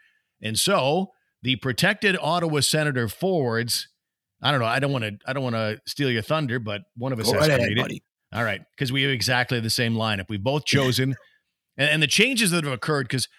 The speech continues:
Speaker 1: I've changed a little bit because initially I was with the eight skaters, one goalie scenario. And I decided to get away from that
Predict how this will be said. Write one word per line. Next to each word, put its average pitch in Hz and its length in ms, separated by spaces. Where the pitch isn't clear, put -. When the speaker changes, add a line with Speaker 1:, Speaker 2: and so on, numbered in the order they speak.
Speaker 1:
I've 151 240
changed 160 420
a 127 60
little 135 180
bit 127 260
because 113 300
initially 131 580
I 110 180
was 110 220
with 117 200
the 107 260
eight 147 240
skaters, 131 640
one 131 380
goalie 123 360
scenario. 87 560
And 110 560
I 104 80
decided 143 440
to 139 60
get 127 160
away 120 280
from 139 220
that 147 260